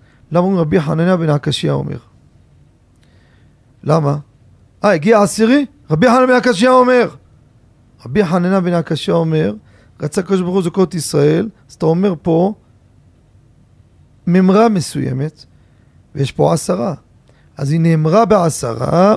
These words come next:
וממילא אומרים עליה קדיש. זה עד כאן הספרדים. לאשכנזים, כך כותב המשנה ברורה.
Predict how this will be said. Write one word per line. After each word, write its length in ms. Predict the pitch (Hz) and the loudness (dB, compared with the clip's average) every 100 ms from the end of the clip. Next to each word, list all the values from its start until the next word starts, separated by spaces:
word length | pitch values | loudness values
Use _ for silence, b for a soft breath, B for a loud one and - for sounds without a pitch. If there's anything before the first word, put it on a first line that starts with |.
| - | 2
וממילא 540 | 226 262 220 165 156 | 2 2 2 2 4
אומרים 280 | 185 185 156 | 4 2 2
עליה 200 | 147 165 | 2 0
קדיש. 1200 | - 160 139 151 147 139 135 135 123 113 - - _ _ _ _ _ _ b b b b b b - | -2 -6 -4 -4 -4 -6 -8 -8 -12 -14 -20 -20 _ _ _ _ _ _ b b b b b b -4
זה 160 | 151 | 0
עד 120 | 202 | 0
כאן 160 | - 202 | 0 0
הספרדים. 600 | 185 - 180 180 190 135 156 | 0 0 0 0 -2 -4 -8
לאשכנזים, 960 | 156 151 - 180 165 165 190 233 196 185 - _ b b b b - | -4 -2 -2 0 0 0 0 0 -2 -4 -10 _ b b b b -10
כך 100 | 175 | -8
כותב 260 | - 165 | -6 -2
המשנה 360 | 185 175 - 185 | -2 -2 -4 -6
ברורה. 340 | 165 185 202 | -6 -6 -6